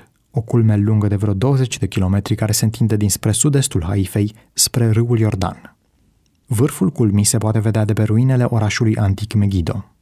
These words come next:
Aici, pe Carmel, profetul Ilie a dus lupta finală cu profeții lui Baal.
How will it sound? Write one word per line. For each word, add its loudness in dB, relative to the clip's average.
Aici, 0
pe -4
Carmel, 0
profetul 0
Ilie 2
a 0
dus 0
lupta 0
finală 0
cu -4
profeții -2
lui 0
Baal. -6